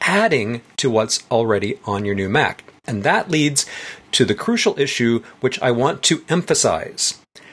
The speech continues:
Migration Assistant can't merge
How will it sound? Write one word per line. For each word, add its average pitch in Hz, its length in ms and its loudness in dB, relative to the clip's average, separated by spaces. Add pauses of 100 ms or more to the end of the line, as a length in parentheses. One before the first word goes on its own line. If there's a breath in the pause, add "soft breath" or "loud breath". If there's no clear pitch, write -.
(500 loud breath)
Migration 135 920 2
Assistant 135 800 0 (380)
can't 185 640 0 (240)
merge 139 760 2